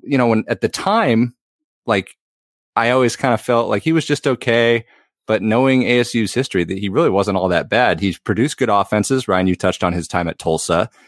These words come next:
Um, that's gonna obviously fit in, in Hawaii. He took a couple years off, visited, uh, some of those N F L and college coaches, kinda got refreshed. He analyzed a lot of his A S U tape from his career there, and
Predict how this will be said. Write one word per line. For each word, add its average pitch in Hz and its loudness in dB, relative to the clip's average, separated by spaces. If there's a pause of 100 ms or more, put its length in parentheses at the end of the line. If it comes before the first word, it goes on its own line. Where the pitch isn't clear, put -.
(340)
Um, 80 0 (580)
that's 104 -2
gonna 110 2
obviously 92 0
fit 95 -2
in, 90 0
in 90 -4
Hawaii. 82 0 (100)
He 110 -4
took 170 -2
a 165 0
couple 151 0
years 143 0
off, 98 2
visited, 120 0 (340)
uh, 95 2
some 113 -2
of 104 -2
those 101 0
N 113 2
F 117 -2
L 104 2
and 92 -2
college 107 0
coaches, 95 -2
kinda 107 0
got 107 2
refreshed. 98 0
He 98 0
analyzed 107 2
a 90 2
lot 92 2
of 92 0
his 90 -4
A 104 2
S - -4
U 95 2
tape 101 0
from 90 0
his 90 -2
career 95 0
there, 90 2
and 82 -2